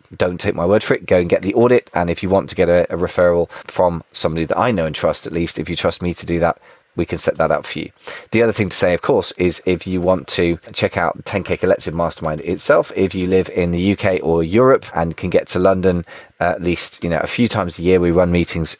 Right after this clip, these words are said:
at present, six times a year, physical meetings in London. In between, we do Zoom meetings and we bring in experts on the Zoom meetings as well. We're gonna be ramping things up from twenty twenty-three in terms of what we offer.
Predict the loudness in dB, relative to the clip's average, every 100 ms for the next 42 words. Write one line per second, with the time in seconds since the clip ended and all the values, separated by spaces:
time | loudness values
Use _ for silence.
0 | _ -6 -2 -4 -4 -10 -14 -18 -16 -4
1 | 0 2 2 -2 -2 2 4 4 0 -6
2 | -6 -4 -2 -2 -2 -4 -2 0 2 2
3 | 2 0 0 0 0 -2 -2 -2 2 2
4 | 2 -2 -2 -4 -2 -2 -4 -8 -8 -10
5 | -10 -6 -2 0 2 0 2 0 2 0
6 | 0 0 0 -2 -4 -2 -4 -4 -6 -6
7 | 0 2 2 0 0 0 -2 -4 -10 -2
8 | -2 0 -4 -4 0 0 0 -10 -2 -2
9 | 0 -2 -2 -2 -4 -4 -2 -2 0 -4
10 | -4 -4 -2 -2 0 -2 2 0